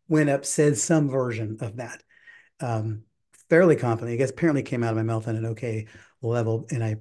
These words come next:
pre-, presented it myself well. As he said, "Hey, great to meet you, and here's my card. Call my assistant, get a time on my calendar. I'd love to hear more."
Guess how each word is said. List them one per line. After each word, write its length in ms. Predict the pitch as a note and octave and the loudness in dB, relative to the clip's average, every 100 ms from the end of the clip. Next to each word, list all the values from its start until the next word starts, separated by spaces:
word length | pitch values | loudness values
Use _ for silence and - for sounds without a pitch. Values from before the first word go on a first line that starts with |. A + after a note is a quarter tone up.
| - | -8
pre-, 140 | - A#2+ | -8 -6
presented 460 | B2+ A2+ A#2+ A#2 A2+ | -4 -4 -4 -4 -4
it 40 | |
myself 440 | A2 G#2+ A2+ G#2+ | -6 -6 -6 -6
well. 260 | A2+ A2 A2 - - _ - | -4 -6 -6 -12 -20 _ -12
As 60 | G#2+ | -10
he 80 | |
said, 340 | G#2+ A#2 A2+ G#2 | -8 -6 -8 -6
"Hey, 260 | - A2+ - _ _ _ _ _ | -4 -6 -6 _ _ _ _ _
great 200 | C#3 C3 B2+ | 2 2 2
to 100 | B2 | 0
meet 240 | B2+ - | 0 0
you, 180 | C3+ D3 | 0 0
and 340 | C3 A#2 A2+ B2 | -4 -4 -4 -6
here's 280 | - C3 B2+ | -8 -4 -2
my 120 | C3 | -2
card. 340 | C3+ A#2 A#2 A#2+ - - - | -2 -2 -2 -4 -12 -20 -10
Call 80 | A2 | -6
my 120 | B2+ | -6
assistant, 520 | B2+ B2 G#2+ B2 B2 | -6 -8 -6 -6 -6
get 160 | B2+ A#2+ | -8 -10
a 80 | A2+ | -6
time 240 | A#2 A#2+ | -4 -2
on 100 | A#2+ | -2
my 120 | B2 | -4
calendar. 360 | A#2 A2+ A2+ A#2+ | -4 -2 -2 -4
I'd 120 | A#2 | -4
love 140 | A2 A2+ | -2 -2
to 80 | A2 | -4
hear 160 | G#2+ | -4
more." 240 | G#2 G#2+ | -4 -6